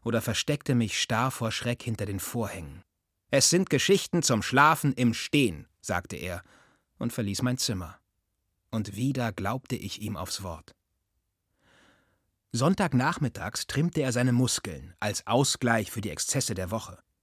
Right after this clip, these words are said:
Mit nacktem Oberkörper und der Pfeife im Mundwinkel stand mein Vater vor dem großen Spiegel mit dem goldverzierten Rahmen und der majestätischen Schleife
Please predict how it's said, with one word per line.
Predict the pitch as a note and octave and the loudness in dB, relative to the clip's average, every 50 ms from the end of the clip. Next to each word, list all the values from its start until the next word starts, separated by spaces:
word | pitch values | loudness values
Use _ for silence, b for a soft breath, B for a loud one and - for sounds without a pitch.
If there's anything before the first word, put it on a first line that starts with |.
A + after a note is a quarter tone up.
| _ _ - | _ _ -6
Mit | - D3 - | -6 -4 -2
nacktem | D#3 E3 D#3 - - A3 A#3+ B3+ | 0 -2 -2 0 0 0 0 2
Oberkörper | D3+ F#3 F3+ D3 C3+ - C3 B2+ C3 - D3+ D3+ D3 B B B B B B | 2 2 2 2 2 2 0 -2 0 2 0 0 0 B B B B B B
und | A#2 A2+ | -6 -4
der | A2+ G#2+ | -4 -6
Pfeife | - - C#3 C#3+ E3 E3 - - | -4 0 0 2 2 2 0 0
im | B2+ A#2+ | 0 2
Mundwinkel | A2 A#2+ C#3 D3+ - - C3+ C#3 C#3+ C3+ C#3+ C#3 C#3 C3+ B B B B B B | 2 4 2 2 2 2 2 2 2 4 2 2 2 0 B B B B B B
stand | - - - D3 E3 F#3 F3+ | -12 -4 0 0 0 2 2
mein | - D3+ C3 B2 | 2 2 2 2
Vater | - - C#3 D3 D#3+ - E3 C#3 | 2 2 2 2 2 2 2 2
vor | - B2+ | 2 0
dem | B2 A#2+ A2+ | 2 2 0
großen | G#2+ G2+ A#2 D3 E3 - - C#3+ B2+ | 0 2 0 0 0 2 0 0 -2
Spiegel | - - - D#3 E3+ F3 D#3+ E3 | -2 -4 0 0 2 4 4 4
mit | C3+ A2+ G2+ - | 4 4 2 2
dem | A2+ A2+ | -2 0
goldverzierten | G2 A2+ B2 D3 - - C#3 - - - B2+ A#2+ - B2 A2 | 0 0 0 -2 -2 -4 -6 -4 0 2 0 2 2 0 0
Rahmen | F#2+ F#2 G#2 B2 C#3+ D3 D3 D3+ C#3+ B B B B B B | 4 6 8 8 8 8 6 6 4 B B B B B B
und | G#2+ - | -6 -2
der | A#2 G#2+ | 0 0
majestätischen | G#2 G#2 G#2 G2+ - - - D3 C#3 C#3 - - A2+ | 0 0 0 -2 -2 0 0 0 0 2 0 0 0
Schleife | G2+ - - B2 B2 C3+ B2+ - - G#2+ F#2+ | 0 2 2 4 4 4 2 0 -2 -4 -4